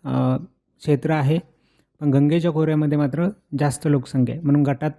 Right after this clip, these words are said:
गंगेचे खोरे बसणार नाही. जो प्रश्न दिलेला आहे त्याच्या संदर्भात बरोबर पर्याय तीन असणार आहे, एक चुकीचा आहे, तो आपण ओळखतोय.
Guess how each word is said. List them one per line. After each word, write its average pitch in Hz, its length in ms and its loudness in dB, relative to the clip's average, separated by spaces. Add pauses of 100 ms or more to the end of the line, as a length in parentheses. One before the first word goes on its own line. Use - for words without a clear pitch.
(160)
गंगेचे 143 440 2
खोरे 143 180 0
बसणार 139 360 0
नाही. 151 200 0 (880)
जो 160 100 -2
प्रश्न 165 520 0
दिलेला 170 340 2
आहे 160 340 0 (680)
त्याच्या 147 240 -2
संदर्भात 165 720 0 (960)
बरोबर 143 460 0
पर्याय 165 320 0
तीन 165 280 0
असणार 156 300 -2
आहे, 165 160 0
एक - 180 -2
चुकीचा 151 360 -6
आहे, 160 120 2
तो 156 120 -6
आपण 147 280 2
ओळखतोय. 131 420 -2